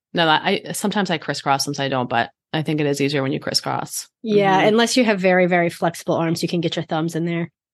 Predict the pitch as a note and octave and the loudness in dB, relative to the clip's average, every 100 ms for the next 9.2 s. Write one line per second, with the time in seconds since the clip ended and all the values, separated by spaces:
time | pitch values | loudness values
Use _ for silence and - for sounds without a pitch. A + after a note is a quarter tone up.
0 | - D#3+ - G#3 - F#3 - F3 D#3+ - | -6 -2 0 0 0 -6 -4 -4 -4 -4
1 | F3 D#3+ E3+ - _ _ - G#3 G#3+ A3 | -6 -8 -12 -14 _ _ 0 2 4 2
2 | G#3+ G#3 F#3+ G#3 F#3+ D#3 - F#3+ F3 F3 | 0 -2 0 2 4 2 2 0 0 0
3 | F#3+ F3 E3 D3+ E3 E3+ - D#3 D#3 D#3 | 0 2 2 2 0 0 -2 -2 -2 -2
4 | F3+ E3+ E3 D#3+ D#3 D#3 D#3 D3 E3+ D3+ | -2 0 2 4 4 2 -2 -2 -2 0
5 | D3+ E3+ D#3 C#3+ C#3+ C#3+ D3+ E3 - D3+ | -2 0 2 2 2 0 -2 -4 -4 -6
6 | D3+ E3 E3 - E3+ - F#3+ F3 D3+ D3 | -6 -6 -6 -2 0 0 -2 -2 -2 -2
7 | - - - - - F#3 E3+ F3 F3+ - | -6 -20 -20 -6 2 2 2 2 2 2
8 | G3+ F3 F3 E3+ D#3 E3 D#3 E3+ D#3+ D3+ | -2 0 2 0 0 -2 0 2 2 2
9 | D3+ - | 0 -4